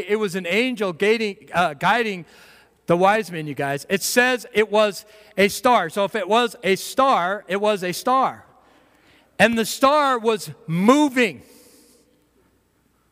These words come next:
Now, how many of you would like to see that? It wasn't a satellite. It wasn't a meteoroid. The Bible says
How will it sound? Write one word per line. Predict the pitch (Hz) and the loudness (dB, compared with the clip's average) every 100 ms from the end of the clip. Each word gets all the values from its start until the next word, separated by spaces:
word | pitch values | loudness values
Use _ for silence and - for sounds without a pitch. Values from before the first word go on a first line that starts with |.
| _ | _
Now, | 208 247 | 4 4
how | 302 | 4
many | 302 | 0
of | 277 | -2
you | 277 254 | -2 -2
would | 233 247 | -4 0
like | 254 247 - | 2 0 -2
to | 202 | -8
see | - 254 | -2 0
that? | 220 254 302 165 - - - _ _ _ _ _ _ _ _ - - - | 2 2 0 -6 -12 -20 -20 _ _ _ _ _ _ _ _ -20 -10 -6
It | 202 | -2
wasn't | 185 190 233 | 0 0 -2
a | 294 | -6
satellite. | - 277 247 240 196 180 214 - - - _ _ _ _ _ _ _ _ - - - - - - _ _ _ _ _ | -2 0 0 0 -2 -4 -6 -10 -20 -20 _ _ _ _ _ _ _ _ -20 -20 -20 -20 -20 -20 _ _ _ _ _
It | 160 | 0
wasn't | 202 247 311 | 2 2 0
a | |
meteoroid. | 294 285 262 240 202 190 247 - _ | 0 0 0 0 -2 -2 -4 -8 _
The | - 196 | -4 0
Bible | 196 233 320 330 | 2 4 2 -2
says | - 233 214 220 220 | -6 0 0 0 -4